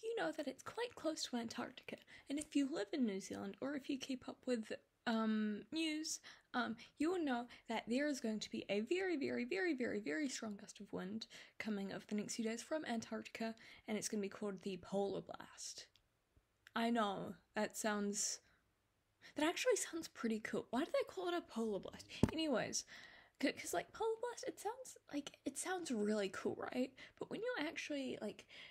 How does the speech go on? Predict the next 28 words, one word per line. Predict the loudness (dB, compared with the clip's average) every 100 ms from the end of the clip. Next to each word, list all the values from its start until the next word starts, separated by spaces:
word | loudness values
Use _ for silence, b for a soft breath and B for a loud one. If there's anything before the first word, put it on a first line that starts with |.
| B -4
whe-, | -2 0
when | 0 0
you, | -2
when | -2 -2
you're | -2 -2
just, | -2 -4
a, | -4 0
like, | 0 -2
a |
teenage | -4 2 2 2 -2
girl | -4 -2 0 -2 -8 _ _ _ _ -8 0
and | 4
you | 4
have | 2
to | 2
go | 2
to | 2
school | 2 6 6
every | 4 2
day, | 0 -2 -8 -16 _ b b b b _ 2
um, | 4 4 2 0 2
wearing | 6 6 4
the |
school | 2 2 4
uniform, | 6 4 2 0
which | 0 0
consists | 2 4 2 0 -2 -4
of | -4